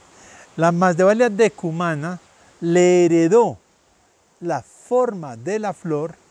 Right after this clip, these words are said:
y la flor es un poco péndula, está, está debajo de las hojas. ¿Listo? Y la Highland Monarch, eh, es un híbrido de la Masdevallia beikiana.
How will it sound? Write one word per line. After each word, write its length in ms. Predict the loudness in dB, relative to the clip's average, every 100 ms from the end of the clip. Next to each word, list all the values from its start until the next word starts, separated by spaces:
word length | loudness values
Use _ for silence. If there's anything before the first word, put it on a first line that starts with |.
| _ _ _ -20 -20 _
y 320 | -4 -2 -4 -8 _ _ -6
la 200 | -2 -2
flor 420 | 0 2 2 -2 -12 -4
es 240 | -2 -2
un 180 | -4 -4
poco 360 | -2 -2 -2 -4
péndula, 680 | _ 2 2 -2 -6 -8 -14 -20 _ -10
está, 280 | -8 -6 -6
está 640 | -4 -4 -4 -4 -6 -6
debajo 640 | -4 -2 0 0 0 0
de 100 | 0
las 240 | -2 -6 -6
hojas. 300 | -8 -12 -20 -20 _ _ _
¿Listo? 340 | -8 -8 -8 -12 -14 -20 -18 -20 -4
Y 140 | 2 4
la 120 | 4
Highland 460 | 2 0 2 0
Monarch, 460 | 2 2 2 0 -4 _ -20 _
eh, 280 | -2 -2 -2
es 180 | -6 -4
un 160 | -6 -4
híbrido 500 | -2 -2 0 0 -2
de 220 | -2 -2
la 100 | -2
Masdevallia 720 | -2 -2 0 2 2 2 0
beikiana. 840 | 0 0 0 0 -2 0 0 -6